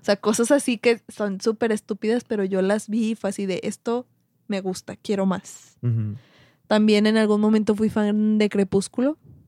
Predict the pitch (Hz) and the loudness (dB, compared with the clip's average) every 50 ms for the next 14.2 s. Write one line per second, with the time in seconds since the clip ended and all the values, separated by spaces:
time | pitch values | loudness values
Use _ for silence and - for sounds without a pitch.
0 | _ _ _ _ - - - - 226 - - - 175 - - - 233 214 240 285 | _ _ _ _ -20 -12 -2 0 0 0 0 -4 -6 -6 -4 0 4 4 6 6
1 | 294 339 330 320 320 320 320 320 320 - 294 294 - 262 269 - - 277 277 269 | 4 4 2 0 0 0 0 -2 -2 -2 -4 -4 -4 -4 -6 -6 -4 -2 0 2
2 | 233 240 247 226 - 277 247 233 226 226 214 - - 226 214 123 117 117 110 104 | 2 0 -2 -4 -4 -4 -4 -2 -4 -4 -6 -6 -8 -8 -6 -6 -6 -6 -6 -6
3 | 208 240 220 262 254 254 233 247 240 247 262 269 285 302 302 294 226 220 226 233 | -4 -2 0 0 2 2 4 4 4 4 4 4 4 4 4 4 4 4 4 4
4 | - 165 233 - - - _ _ _ _ _ - 226 226 196 180 - _ _ _ | 2 0 -2 -6 -12 -20 _ _ _ _ _ 2 2 2 2 2 -2 _ _ _
5 | _ - 98 87 - - _ _ _ _ 226 240 240 233 226 220 208 196 - 214 | _ -14 -12 -12 -14 -16 _ _ _ _ 2 4 4 4 4 4 2 2 2 4
6 | 220 214 208 208 226 240 262 254 247 240 220 - 240 240 233 - 220 214 220 220 | 6 6 6 6 6 4 4 4 4 2 2 2 2 2 2 2 2 2 4 4
7 | 214 220 226 247 247 240 220 226 226 226 214 214 214 202 190 196 202 202 202 202 | 4 4 6 6 6 4 4 4 4 4 4 2 2 2 2 2 2 2 2 4
8 | 202 202 202 196 196 202 196 190 185 185 190 202 214 220 220 208 - - - 190 | 4 4 4 4 2 2 2 2 2 4 4 4 6 4 4 2 0 -2 -2 0
9 | 185 175 175 185 175 - _ - - 208 - 226 214 214 208 214 196 - 240 247 | 2 2 2 0 -2 -4 _ -10 -6 0 4 6 6 6 4 2 2 2 0 2
10 | - 254 226 233 - - 220 202 - 214 208 - 202 185 - - - - - 202 | 2 2 2 2 2 0 -2 -2 -2 -4 -4 -2 -2 -4 -4 -6 -10 -6 -2 -2
11 | 202 202 - 190 180 185 196 - - 185 185 185 185 190 185 185 185 170 156 156 | 0 0 0 -2 -2 -2 -2 -2 -2 -2 0 2 2 2 2 2 0 0 0 -2
12 | 165 175 - - - - 202 - 190 185 185 180 - - 202 196 196 190 185 180 | -2 -4 -4 -4 -6 -8 -4 -2 0 0 0 0 -2 0 0 2 2 2 0 0
13 | 180 196 196 - 208 196 - 214 214 208 196 - - 208 214 226 233 220 208 180 | 0 -2 -2 -2 -2 -2 -2 0 0 0 0 2 2 4 4 4 4 4 2 2
14 | 170 262 294 | 2 0 0